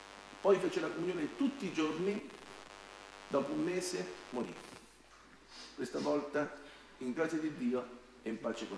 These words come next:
Lui. Resurrezione dei morti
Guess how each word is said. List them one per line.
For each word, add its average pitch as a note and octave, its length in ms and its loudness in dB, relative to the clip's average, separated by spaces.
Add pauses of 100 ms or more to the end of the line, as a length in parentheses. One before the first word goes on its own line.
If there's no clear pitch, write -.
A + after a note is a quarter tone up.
Lui. - 180 -8 (2250)
Resurrezione D3 580 0
dei C3 120 -2
morti - 320 -6